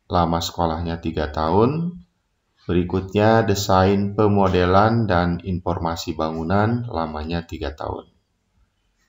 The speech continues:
Program keahlian yang kedua, teknik geomatika dan geospasial.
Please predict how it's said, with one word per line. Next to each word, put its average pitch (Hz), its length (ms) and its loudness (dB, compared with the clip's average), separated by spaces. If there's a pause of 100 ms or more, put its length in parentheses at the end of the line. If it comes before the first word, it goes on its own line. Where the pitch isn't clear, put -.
(720)
Program 92 560 2
keahlian 87 560 2
yang 87 240 -2
kedua, 87 720 0 (480)
teknik 107 640 0 (320)
geomatika 98 1120 2
dan 92 320 0
geospasial. 95 1800 -2